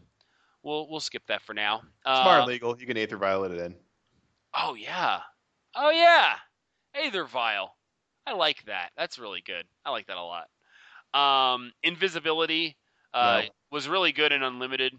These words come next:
Speaker 1: Hasn't really been good <laughs> since in any of the reprints. <laughs> I want it to be good because it's a card I'm really nostalgic for, um, but it's not. Um,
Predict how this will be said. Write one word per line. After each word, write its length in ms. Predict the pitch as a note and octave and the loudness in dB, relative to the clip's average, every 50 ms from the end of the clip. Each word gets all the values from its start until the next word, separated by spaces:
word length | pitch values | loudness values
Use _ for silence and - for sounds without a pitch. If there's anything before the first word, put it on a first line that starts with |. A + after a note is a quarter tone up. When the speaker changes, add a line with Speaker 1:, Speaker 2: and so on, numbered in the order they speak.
| _ _ | _ _
Speaker 1:
Hasn't 320 | - B2+ B2 A#2+ C3 A#2+ | -2 -2 -2 -2 -4 -8
really 200 | B2 A#2+ A#2+ A#2 | -8 -8 -6 -6
been 200 | A2 A#2 A#2 A#2 | -6 -6 -8 -8
good 180 | A2+ A2+ A2+ - | -8 -10 -10 -10
<laughs> 0 | |
since 440 | - - - B2 C3+ C3 - - - | -10 -10 -8 -10 -12 -12 -12 -10 -6
in 80 | C#3+ | -2
any 180 | C3+ D3 C#3+ C3 | 0 0 0 0
of 80 | D#3+ - | -2 -4
the 120 | C#3 C3+ | -6 -8
reprints. 760 | C#3 C3+ C3 - _ - C#3 - D#3+ - _ - - - - _ - - | -8 -8 -10 -10 _ -10 -12 -12 -12 -14 _ -20 -20 -20 -20 _ -16 -12
<laughs> 180 | F3+ - - - | -10 -10 -6 -2
I 100 | E3 F3+ | 0 0
want 260 | G3 F#3+ G#3 A3 G#3 G3+ | 0 2 2 2 2 2
it 80 | - | 0
to 80 | - D3+ | -4 -6
be 140 | C#3 C#3 C3 | -8 -8 -6
good 180 | - B2+ C3 B2+ A#2+ | -6 -6 -8 -8 -8
because 200 | C3 B2+ _ - | -10 -14 _ -16
it's 140 | B2 _ - | -20 _ -16
a 40 | C3 | -12
card 240 | - C3+ C3 B2+ A#2+ | -8 -6 -6 -6 -6
I'm 160 | A#2 A#2 A#2 | -10 -10 -12
really 180 | A#2 A2+ A2+ A2 | -14 -14 -14 -14
nostalgic 540 | G#2 G#2 - - A#2 A2 A2+ G#2+ A2 A2+ - _ | -16 -18 -14 -10 -10 -10 -10 -10 -12 -14 -16 _
for, 340 | - A2+ A2 G#2+ G#2+ G#2+ G#2 _ _ _ _ _ _ _ _ _ _ | -18 -16 -12 -10 -10 -12 -12 _ _ _ _ _ _ _ _ _ _
um, 460 | - C3 B2 A#2+ A#2 A2 A2 G#2+ G#2 - - | -2 0 0 0 0 -2 -4 -8 -12 -12 -8
but 120 | A2+ A2 | -8 -8
it's 160 | A2 G#2+ - | -8 -8 -12
not. 260 | F#2+ F#2 F2 F2+ F#2+ - _ _ _ - - - - - | -12 -10 -10 -10 -10 -12 _ _ _ -20 -20 -20 -10 -4
Um, 460 | C#3 C#3+ D3 D3 C#3+ C#3 C#3 C#3+ D3 | 0 0 2 2 2 2 0 -4 -8